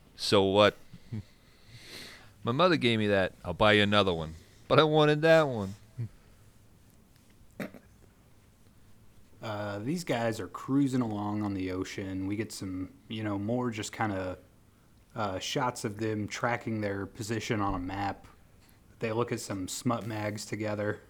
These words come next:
Speaker 2: It's a real good time for these
Speaker 1: Mm-hmm.
Speaker 2: fellas. Uh, and finally, they've made it over to Italy. So we get some beautiful shots of Rome. We see all the sights, the Colosseum, Trevi Fountain,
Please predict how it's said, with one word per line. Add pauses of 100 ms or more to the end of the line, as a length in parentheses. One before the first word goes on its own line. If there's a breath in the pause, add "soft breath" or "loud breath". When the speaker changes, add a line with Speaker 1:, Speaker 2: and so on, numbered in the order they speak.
(600)
Speaker 2:
It's
a
real
good
time
for
these
Speaker 1:
Mm-hmm.
Speaker 2:
fellas. (1120)
Uh,
and
finally,
they've
made
it
over
to
Italy. (1300)
So
we
get
some
beautiful
shots
of
Rome.
We
see
all
the
sights,
the
Colosseum,
Trevi
Fountain,